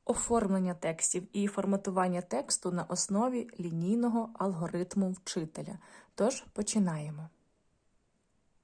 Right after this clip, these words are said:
Як в школі, так і вдома, діти, не забувайте, будь ласочка, про правила поведінки в комп'ютерному класі та правила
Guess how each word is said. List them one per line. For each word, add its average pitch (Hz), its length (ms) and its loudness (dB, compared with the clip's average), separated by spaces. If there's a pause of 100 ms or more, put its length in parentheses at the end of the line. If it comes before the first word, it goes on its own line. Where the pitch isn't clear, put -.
(1800)
Як 254 220 6
в - 20 6
школі, 262 520 6
так 220 280 0
і 214 40 2
вдома, 220 420 6
діти, 220 260 2
не 208 120 6
забувайте, 202 600 0
будь 190 220 -2
ласочка, 208 500 0
про 202 260 0
правила 208 420 4
поведінки 202 640 0
в 190 80 -4
комп'ютерному 202 800 2
класі 185 460 0
та 175 180 -2
правила 220 580 2